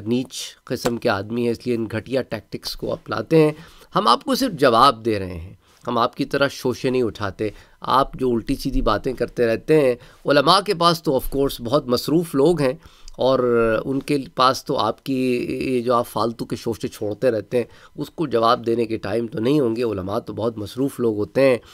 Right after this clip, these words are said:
कि आप जैसे राह चलते लोगों को थोड़ी घास डालते फिरें कि आप कुछ भी, कोई भी कल उठा के बोलता फिरे तो फिर उलमा सारे काम छोड़ के आप जैसे गधों को जवाब देते रहें, ऐसे तो नहीं हो सकता। तो इसलिए चलें, उलमा तो मसरूफ़ हैं,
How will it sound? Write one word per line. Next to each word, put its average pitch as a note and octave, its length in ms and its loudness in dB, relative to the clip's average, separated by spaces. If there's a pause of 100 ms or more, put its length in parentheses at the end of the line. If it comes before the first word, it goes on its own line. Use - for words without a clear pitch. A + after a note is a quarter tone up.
(280)
कि A2+ 140 -4
आप A2+ 280 -4
जैसे A#2 380 2
राह A2 160 0
चलते A2+ 360 -4
लोगों A2 240 -2
को A2 120 -6
थोड़ी C3 280 -4
घास G#2 340 -6
डालते G#2 300 -4
फिरें G2+ 280 -8 (300)
कि A#2+ 60 -2
आप G#2 180 -4
कुछ A#2 180 -4
भी, B2 200 0
कोई B2+ 220 2
भी B2 120 -2
कल B2 200 0
उठा A#2 240 -2
के A#2 140 -2
बोलता A2 340 -2
फिरे A#2 160 -4
तो D#3+ 120 -10
फिर - 140 -6
उलमा B2 440 2 (240)
सारे C#3 300 4
काम C3+ 260 0
छोड़ C3+ 220 -2
के C3+ 100 0
आप B2 200 4
जैसे C3 240 0
गधों C3 280 2
को C#3 100 2
जवाब B2 300 2
देते A2+ 280 -2
रहें, G#2 120 -4
ऐसे A2+ 220 -4
तो C#3 100 -6
नहीं E3+ 140 2
हो B2+ 100 2
सकता। - 340 -10 (320)
तो G#3+ 60 -4
इसलिए A3 300 0
चलें, F3 280 4 (360)
उलमा C3+ 320 6
तो D3+ 140 -4
मसरूफ़ D#3 480 0
हैं, C#3 140 -4